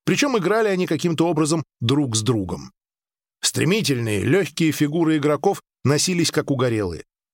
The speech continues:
Часть была рельефом, но большинство — простецами. Грик даже залюбовался ловкостью и скоростью игроков,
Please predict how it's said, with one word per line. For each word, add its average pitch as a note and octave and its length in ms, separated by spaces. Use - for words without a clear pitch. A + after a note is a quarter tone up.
Часть A3 320
была C#3+ 260
рельефом, F#3+ 640
но C4 220
большинство — F3 760
простецами. A#2+ 920
Грик E3 340
даже C3 240
залюбовался D#3 760
ловкостью E3+ 600
и D3 40
скоростью D3 580
игроков, B2 540